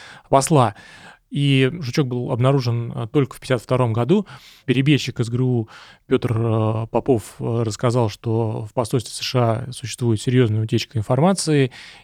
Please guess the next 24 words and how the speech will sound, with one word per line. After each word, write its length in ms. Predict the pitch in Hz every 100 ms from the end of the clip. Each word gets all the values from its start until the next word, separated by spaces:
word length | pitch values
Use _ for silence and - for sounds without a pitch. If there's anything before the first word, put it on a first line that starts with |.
| -
И, 320 | 170 180 156
кроме 320 | 139 147 139 147
этого, 720 | 170 147 131 123 120 117 113
м, 260 | 110 113 135
по 100 | 110
слухам, 720 | - 170 - 139 123 120 117
э, 280 | 120 120 113
в 300 | 107 - -
пятьдесят 280 | 127 135 110
первом 220 | 127 117
году, 840 | 117 139 170 160 135 123 120 113
э, 20 | 113
технические 440 | - 139 131 117
специалисты 540 | - - 120 123 -
британского 540 | 113 113 117 - 113 104 - - - _
посольства, 380 | 113 - 196 143
которое 340 | 139 131 120
находилось 460 | 120 110 127 123 110
рядом 420 | 120 110 110 117
с 60 | -
посольством 480 | 117 117 - 110
С 80 | 110
Ш 220 | - 160
А, 60 | 180